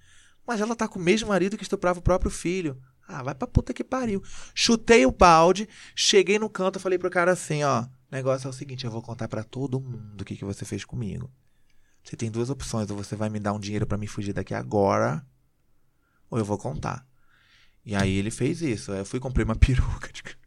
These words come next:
<laughs> uma peruca de plástico e fui pra Copacabana. E dali, pá, pá, pá, pá. E aí depois, né, voltei pra Central e aconteceu tudo de novo. E aí virei cover da Anitta.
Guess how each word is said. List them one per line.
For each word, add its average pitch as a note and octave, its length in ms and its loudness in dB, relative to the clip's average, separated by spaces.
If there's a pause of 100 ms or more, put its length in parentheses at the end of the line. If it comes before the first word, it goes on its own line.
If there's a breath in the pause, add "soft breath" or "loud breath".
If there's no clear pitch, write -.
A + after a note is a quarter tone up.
(520)
<laughs> - 1400 4
uma G3 220 6
peruca F3+ 440 4
de G3 120 2
plástico - 880 -4 (320 loud breath)
e B2 100 -6
fui C3 140 -2
pra C3 160 4
Copacabana. B2+ 720 0
E F#2+ 60 -12
dali, G#2 480 -4
pá, B2 180 -8
pá, G#2+ 140 -4
pá, A2 160 0
pá. G3 460 8 (400 loud breath)
E B2 120 0
aí B2 140 6
depois, C3 500 2
né, C3 240 -4
voltei A#2+ 260 -6
pra B2 120 -6
Central B2 540 -4
e B2 40 -2
aconteceu A2+ 280 -6
tudo A#2 160 -4
de A2 100 -6
novo. A2 440 -6
E A2 80 -2
aí G#2+ 120 -4 (800)
virei G#2+ 280 -4
cover G2+ 240 -2
da G#2 100 -4
Anitta. A2 280 -10